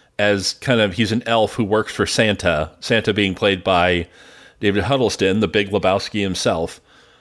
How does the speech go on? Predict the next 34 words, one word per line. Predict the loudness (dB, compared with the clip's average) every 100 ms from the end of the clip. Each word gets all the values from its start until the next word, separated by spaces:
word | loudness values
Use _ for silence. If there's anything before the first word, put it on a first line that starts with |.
| _ _ _
um, | -2 2 2 0 -2
in | 0
a | 0
terrific | 0 -2 0 -2 0
role. | 2 4 2
Dudley | 0 -2 0 0 0 -2
Moore's | -2 0 0 0
character | 0 2 0 -2
decides | -4 -2 2 2 0
he's | -4 -4 -4 -4 -14 -12
kind | -4 0
of, | 0 -2 -10 _ _ _ _
he | -4
has | -2 -2
all | -2 0
these | 0 0
ideas | -2 -2 0 2 2 0 -2
to | 0
improve | 0 -2 0 0 -2
Christmas, | -2 0 0 -2 -2 -2
and | -4 -2
Santa | 0 0 2
doesn't | 2 2
wanna | 0
listen | 0 -2 -2
to | -2
him, | 0
so | -2
he | -2
strikes | 0 0 2
off | 0 0
on | -2
his | -2
own | 0 0 -2 -4